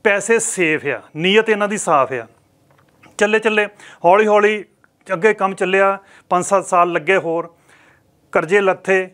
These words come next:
ਲੇਕਿਨ ਦੋ ਹਜ਼ਾਰ 'ਚ ਅਗਲਾ ਝਟਕਾ ਇੱਕ ਹੋਰ ਲੱਗਾ ਬਾਈ ਲੱਖ ਰੁਪਏ ਦਾ। ਉਹ ਇਹ ਜਦੋਂ ਕੇਤਨ ਪਾਰੇਖ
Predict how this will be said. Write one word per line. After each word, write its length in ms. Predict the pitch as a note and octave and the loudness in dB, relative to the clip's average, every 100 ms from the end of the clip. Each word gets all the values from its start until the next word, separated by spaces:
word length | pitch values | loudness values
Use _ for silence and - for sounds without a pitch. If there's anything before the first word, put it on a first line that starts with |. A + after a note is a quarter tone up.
| _ _ | _ _
ਲੇਕਿਨ 240 | F#3+ G#3 F3 | -2 -2 -2
ਦੋ 280 | E3+ F#3+ | 2 4
ਹਜ਼ਾਰ 200 | G#3 G3 | 4 2
'ਚ 80 | E3+ | 0
ਅਗਲਾ 200 | F3 F3+ | -2 -2
ਝਟਕਾ 380 | F3+ F3 - E3+ | -4 -10 -2 -2
ਇੱਕ 120 | D#3+ | -2
ਹੋਰ 280 | - E3 G#3+ | 0 2 2
ਲੱਗਾ 260 | F#3+ D#3 E3+ | 0 -2 -2
ਬਾਈ 240 | C#3+ D3+ | -2 -2
ਲੱਖ 220 | D3+ - | -4 -6
ਰੁਪਏ 220 | C3 B2 | -12 -12
ਦਾ। 100 | A2 - _ _ _ _ _ - - - _ | -16 -20 _ _ _ _ _ -20 -20 -20 _
ਉਹ 140 | G#3+ | 4
ਇਹ 160 | A3+ A#3 | 4 0
ਜਦੋਂ 280 | F#3 F3+ F#3 | 0 0 0
ਕੇਤਨ 360 | G#3 A3 B3 | 0 -2 -2
ਪਾਰੇਖ 260 | A3 G3+ | -2 -4